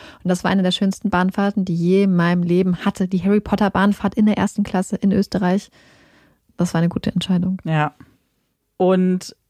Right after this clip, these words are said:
Speaker 2: jetzt mache ich auch direkt die Überleitung zu unseren Hot Takes, weil meine hat auch was mit Zugfahren zu tun. Ihr merkt, Zugfahren hat mich einfach sehr geprägt. Und zwar war die Fahrt schön und gut, aber es gab auch eine Sache, über die ich mich sehr, sehr, sehr aufgeregt habe.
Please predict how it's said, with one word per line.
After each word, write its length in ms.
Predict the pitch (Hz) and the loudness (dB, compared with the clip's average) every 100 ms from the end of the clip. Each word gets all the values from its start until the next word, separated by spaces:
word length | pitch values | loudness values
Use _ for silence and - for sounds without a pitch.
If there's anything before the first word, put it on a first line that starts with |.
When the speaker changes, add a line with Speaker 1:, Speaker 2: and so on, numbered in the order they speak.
| - | -4
Speaker 2:
jetzt 320 | 185 - 170 | -4 -4 -4
mache 160 | 190 | -2
ich 140 | 202 233 | -2 -2
auch 60 | |
direkt 360 | 220 190 196 - | -2 -2 -4 -6
die 60 | 185 | -2
Überleitung 380 | 214 196 233 | 0 2 0
zu 340 | 196 214 196 - | 0 0 -2 -4
unseren 460 | - 175 165 165 - | -4 -2 -2 -4 -2
Hot 160 | 262 - | -2 -2
Takes, 420 | 170 180 196 - | -2 -2 -4 -2
weil 120 | 185 | 0
meine 260 | 202 220 220 | 2 2 2
hat 120 | 214 | 2
auch 140 | 220 | 0
was 160 | 208 208 | 0 0
mit 140 | 190 | -2
Zugfahren 380 | - 294 247 240 | 0 0 2 0
zu 100 | 247 | -2
tun. 300 | 226 233 226 - | -2 -2 -2 0
Ihr 100 | 196 | 0
merkt, 400 | 208 220 - - _ - - | 2 -2 -6 -20 _ -20 -10
Zugfahren 500 | - 247 - 208 226 | -4 -2 0 0 2
hat 120 | 220 | 0
mich 140 | 208 | -2
einfach 240 | - 196 208 | -2 0 0
sehr 140 | 196 | 0
geprägt. 640 | 208 185 - 202 262 - - - - - _ _ _ - | -2 -4 -2 -2 -2 -8 -20 -20 -20 -20 _ _ _ -2
Und 680 | 214 220 220 226 - - - | 2 4 2 0 -2 -10 -16
zwar 480 | - 233 254 302 - | -4 2 4 4 0
war 300 | - 180 190 | -4 0 2
die 120 | 175 180 | 0 -4
Fahrt 460 | - 175 175 - - | -2 0 0 -2 -12
schön 240 | - 175 | -4 -4
und 100 | 165 | -2
gut, 320 | 302 294 254 - | 0 0 -2 -4
aber 120 | 196 | -2
es 120 | 208 | -2
gab 180 | - 220 | -2 -2
auch 120 | 208 - | -4 -4
eine 240 | 214 226 | -2 0
Sache, 420 | 190 180 196 202 - | 0 0 0 -4 -4
über 240 | 190 180 | -4 -2
die 140 | 175 | -2
ich 120 | 180 - | -4 -4
mich 280 | 170 - _ _ _ _ | -8 -10 _ _ _ _
sehr, 300 | 240 277 220 | 0 2 4
sehr, 160 | 165 | 0
sehr 200 | 151 147 | 0 -2
aufgeregt 540 | - - - 165 - - | -4 -12 -14 -14 -10 -4
habe. 320 | 143 165 | -2 0